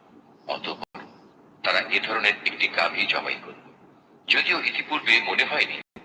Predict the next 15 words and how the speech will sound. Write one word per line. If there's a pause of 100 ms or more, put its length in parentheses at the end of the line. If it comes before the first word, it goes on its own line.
(160)
যে
তারা
এই
কাজটি
আদৌ
করতে
চায়। (280)
স্মরণ
করো, (640)
যখন
তোমরা
একজন
লোককে
হত্যা
করেছিলে,